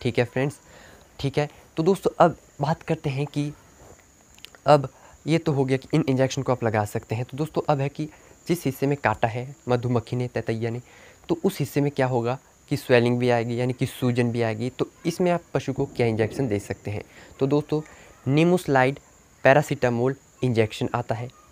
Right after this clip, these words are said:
ठीक है। अगर पशु में उस हिस्से में स्वेलिंग आई है तो आप इस इंजेक्शन को लगा सकते हैं। बड़ा जानवर है, इंट्रामस्कुलर ये इंजेक्शन लगेगा,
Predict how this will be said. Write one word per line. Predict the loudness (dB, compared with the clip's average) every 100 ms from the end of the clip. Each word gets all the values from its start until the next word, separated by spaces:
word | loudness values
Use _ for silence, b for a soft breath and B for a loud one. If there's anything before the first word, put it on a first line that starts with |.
| _
ठीक | -12 -4
है। | -4 -4 b b _ -2
अगर | 2
पशु | 2 0 0
में | -2
उस | -2 -6
हिस्से | -6 -4
में | -4
स्वेलिंग | -2 0 2 2 0
आई |
है | 0 -6 -12 _ 0
तो |
आप | 0 0 _
इस | -6 -4 -4
इंजेक्शन | 0 -2 -4
को | -6 -4
लगा | -2 0 -2
सकते | -2 -6 -6
हैं। | -8 -12 B B B -12
बड़ा | 2 6 6 6
जानवर | 6 4 0
है, | -2 -10 -18 _
इंट्रामस्कुलर | 2 2 2 0 0 0 0 0
ये | -2 0
इंजेक्शन | 2 2 2 0
लगेगा, | 2 0 -2